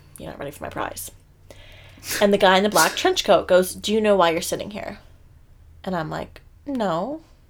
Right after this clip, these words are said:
He's like, "Well, are you aware you've broken company policy?" No. Like, still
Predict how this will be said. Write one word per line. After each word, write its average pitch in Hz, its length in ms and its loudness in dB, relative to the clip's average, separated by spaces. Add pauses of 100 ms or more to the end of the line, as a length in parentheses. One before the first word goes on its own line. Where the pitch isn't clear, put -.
(680)
He's 208 160 -4
like, 196 140 6
"Well, 202 180 12
are 202 80 10
you 196 140 6
aware 185 160 6
you've 185 260 0
broken 170 380 -2
company - 380 -10
policy?" 285 680 2 (2500)
No. 190 380 2 (680)
Like, - 220 0
still 247 600 6